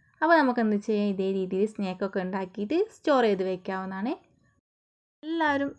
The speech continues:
ഇതേ രീതിയിലൊരു സ്നാക്ക് തയ്യാറാക്കി കുറച്ചൊന്ന് സ്റ്റോർ ചെയ്തും കൂടെ വെക്കൂ ട്ടോ. കുഞ്ഞുങ്ങൾ ചോദിക്കുന്ന സമയത്ത് നമുക്ക് ഇതിൽ നിന്ന് ഒരെണ്ണമൊക്കെ എടുത്ത് കൊടുക്കാലോ. അങ്ങനെ നമ്മുടെ പഴം വെച്ചുള്ള വളരെ ടേസ്റ്റിയും ഹെൽത്തിയുമായ സ്നാക്ക് ഇവിടെ റെഡി ആയിരിക്കുകയാണ്.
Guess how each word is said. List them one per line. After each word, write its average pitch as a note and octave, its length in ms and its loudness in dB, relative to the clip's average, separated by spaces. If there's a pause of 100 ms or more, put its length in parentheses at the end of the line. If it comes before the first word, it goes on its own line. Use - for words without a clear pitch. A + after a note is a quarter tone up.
ഇതേ G#3+ 180 4 (140)
രീതിയിലൊരു G#3 480 0
സ്നാക്ക് G3 500 -4
തയ്യാറാക്കി F#3+ 720 -2 (720)
കുറച്ചൊന്ന് E4 480 -2
സ്റ്റോർ G#3 340 2
ചെയ്തും G3 240 0
കൂടെ F#3+ 180 0
വെക്കൂ F3 300 -4
ട്ടോ. F3 160 -4 (100)
കുഞ്ഞുങ്ങൾ G3 380 -4 (100)
ചോദിക്കുന്ന G3 480 -2
സമയത്ത് G#3 400 -2
നമുക്ക് A3+ 280 -4
ഇതിൽ A#3 120 0
നിന്ന് A#3 200 -2
ഒരെണ്ണമൊക്കെ A#3 420 -2
എടുത്ത് A3 300 -2
കൊടുക്കാലോ. G3 500 -2 (1300)
അങ്ങനെ G4 300 -2
നമ്മുടെ E4+ 300 4 (100)
പഴം C#4 340 4
വെച്ചുള്ള C4+ 440 -2 (160)
വളരെ A3 280 -2 (140)
ടേസ്റ്റിയും B3+ 560 0
ഹെൽത്തിയുമായ B3 560 -2 (140)
സ്നാക്ക് G#3+ 340 -4
ഇവിടെ A3+ 220 2
റെഡി G3 320 2
ആയിരിക്കുകയാണ്. A3+ 540 0